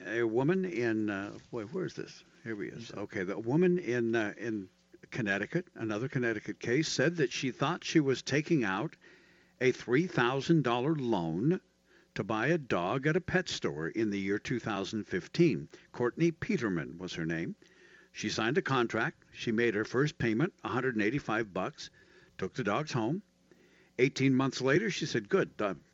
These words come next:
loan's paid off." She called the bank and said, uh, "How come you keep sending me notices?" They said, "Well, you got twenty more payments to go." She said, "What?" They said, "It wasn't really a loan.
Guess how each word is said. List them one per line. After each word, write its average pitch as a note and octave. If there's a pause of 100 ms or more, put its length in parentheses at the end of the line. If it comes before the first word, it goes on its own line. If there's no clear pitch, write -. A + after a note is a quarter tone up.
(100)
loan's G2+
paid A#2
off." - (140)
She -
called G#2+
the F#2+
bank C3+
and -
said, A2+
uh, G#2 (160)
"How C#3
come C#3+
you C3
keep D3
sending C3+
me C3+
notices?" F3+ (460)
They D#3+
said, D3
"Well, E3
you C#3+
got B2+
twenty D3
more C3
payments D3
to B2+
go." E3 (840)
She -
said, A2
"What?" F2 (1900)
They C3+
said, C3
"It D3
wasn't F#3+
really B2 (340)
a A2
loan. G#2